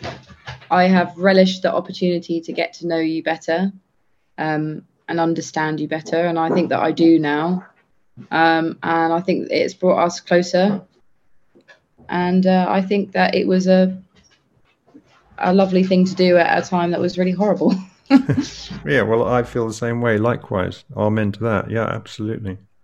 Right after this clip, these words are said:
Speaker 2: It has been, it has been good, you know, just to have a regular opportunity to, 'cause you, uh, the thing is, you, you know, this is so, something that happens with family members, how-, however much you love each other, you, you know, when you're living apart and you're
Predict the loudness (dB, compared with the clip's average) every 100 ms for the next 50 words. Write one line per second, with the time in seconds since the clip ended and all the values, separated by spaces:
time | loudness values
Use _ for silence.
0 | _ _ _ _ _ -10 -2 0 0 -2
1 | -2 -6 -10 -6 -4 -4 -4 -4 -2 -4
2 | -6 -8 -6 -8 -10 -6 -2 -2 -2 -8
3 | -12 -12 -14 -16 -20 -2 4 4 4 4
4 | 2 0 -2 -2 0 0 0 0 0 0
5 | -2 -10 _ -4 -2 -2 0 0 0 0
6 | -4 -2 2 4 6 6 4 0 -2 0
7 | 0 -2 -4 -2 -2 0 -4 2 4 4
8 | 0 -2 -2 0 -2 -2 -2 -4 -4 -8
9 | -8 _ -20 -20 -20 -20 -2 2 2 2
10 | 2 2 2 2 0 -2 -2 -4 -8 -4
11 | -2 -2 -4 -4 -8 -6 -2 0 2 0
12 | -4 -4 -2 -2 -2 -2 -4 -6 -2 0
13 | -2 -6 -20 _ -2 2 4 4 4 4
14 | 2 2 4 6 4 2 -4 -4 -2 -2